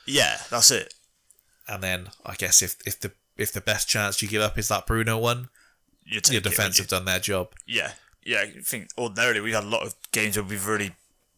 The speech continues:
Speaker 1: hammered teams, but they've had some really good chances, whereas Newcastle didn't have a lot. So this is probably the opposite, where I've said this Liverpool team probably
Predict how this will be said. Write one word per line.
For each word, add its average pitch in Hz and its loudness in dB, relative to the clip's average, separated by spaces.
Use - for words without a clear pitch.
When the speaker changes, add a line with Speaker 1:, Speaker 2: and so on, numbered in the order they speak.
Speaker 1:
hammered 120 2
teams, 92 0
but - -10
they've 110 0
had 101 6
some 101 6
really 104 2
good 92 -4
chances, 110 4
whereas 80 -8
Newcastle 101 -2
didn't 90 -10
have 90 -8
a 95 -2
lot. 104 0
So - 8
this - 8
is 110 -2
probably 127 4
the 110 4
opposite, 107 8
where 104 2
I've 107 8
said 104 6
this 113 4
Liverpool 107 -2
team 101 4
probably 101 -2